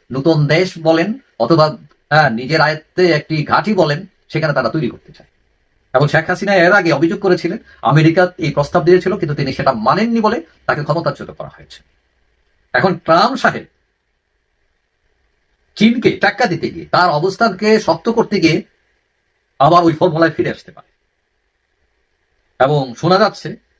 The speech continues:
যে সেন্ট মার্টিনের দিকে নজর এখন দিন দিন বাড়ছে। সেন্ট মার্টিন somehow যেভাবে হোক তাকে পেতে হবে,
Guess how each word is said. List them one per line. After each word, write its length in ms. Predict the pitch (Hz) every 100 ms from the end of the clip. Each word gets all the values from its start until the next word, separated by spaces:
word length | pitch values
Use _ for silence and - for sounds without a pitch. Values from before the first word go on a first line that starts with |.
| _
যে 240 | 95 127 117
সেন্ট 320 | - 143 151
মার্টিনের 400 | 170 170 170 160
দিকে 180 | 151 156
নজর 340 | 120 120 160
এখন 240 | 143 139 110
দিন 240 | 135 123
দিন 160 | 135 92
বাড়ছে। 380 | 85 - - - _ _ _ _ _ _ _ _ _
সেন্ট 260 | - 156
মার্টিন 440 | 175 185 196 202 185 - -
somehow 360 | 160 175 175 147
যেভাবে 320 | 147 170 185
হোক 160 | 180 190
তাকে 160 | -
পেতে 220 | 185 180 160
হবে, 200 | -